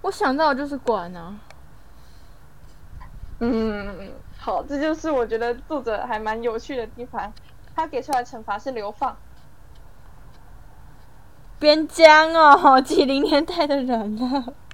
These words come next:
Speaker 2: 不是，是选择流放，是因为你刚刚想到关，对不对？
Speaker 1: 嗯。
Speaker 2: 对于他们来讲，物资很匮乏，他们没办法关没有用的人。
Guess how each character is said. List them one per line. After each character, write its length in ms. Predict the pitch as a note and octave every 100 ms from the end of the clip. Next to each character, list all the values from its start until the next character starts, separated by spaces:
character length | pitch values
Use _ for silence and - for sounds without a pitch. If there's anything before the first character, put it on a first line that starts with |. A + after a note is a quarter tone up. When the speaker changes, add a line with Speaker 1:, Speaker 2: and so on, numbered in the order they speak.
| - - -
Speaker 2:
不 100 | F4+
是， 300 | G#4+ E4+ - - -
是 360 | - A4 -
选 180 | - D4
择 120 | C4 C4+
流 180 | C4+
放， 220 | C4+ E4 D#4+
是 80 |
因 60 | E4
为 60 | D4+
你 80 |
刚 100 | B3
刚 80 | C#4
想 120 | C4
到 80 | A3
关， 220 | A#3+ A3+
对 100 | A3+
不 80 | A3
对？ 220 | G3+ G#3 - - - -
Speaker 1:
嗯。 180 | C4+ B3+ B3
Speaker 2:
对 120 | F#4+
于 40 |
他 180 | - F#4
们 100 | F4
来 160 | B3+ B3
讲， 180 | A#3 A3 -
物 140 | E4
资 200 | C4+ C#4
很 140 | D4 A3
匮 260 | - B3+
乏， 240 | A#3 - -
他 100 | D#4
们 120 | D4
没 80 | B3 C4+
办 40 |
法 240 | C#4+ A3+ -
关 240 | A#3+ A3 A3
没 160 | A#3+
有 180 | A#3+ G#3
用 320 | A3+ A#3+ G#3+ -
的 140 | G#3
人。 240 | D3+ A#2